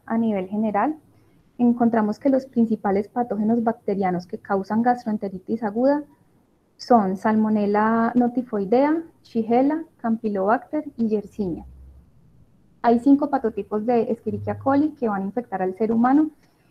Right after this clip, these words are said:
Dentro de estos, eh, los más importantes y los que nos competen, pues, sería la, eh, la Escherichia coli productora de toxina chiga,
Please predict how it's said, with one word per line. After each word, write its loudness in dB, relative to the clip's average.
Dentro 4
de 2
estos, 0
eh, -2
los -4
más -4
importantes -2
y -4
los -6
que -10
nos -10
competen, -4
pues, -4
sería -2
la, -2
eh, -6
la -10
Escherichia -8
coli -2
productora -2
de -14
toxina -8
chiga, -2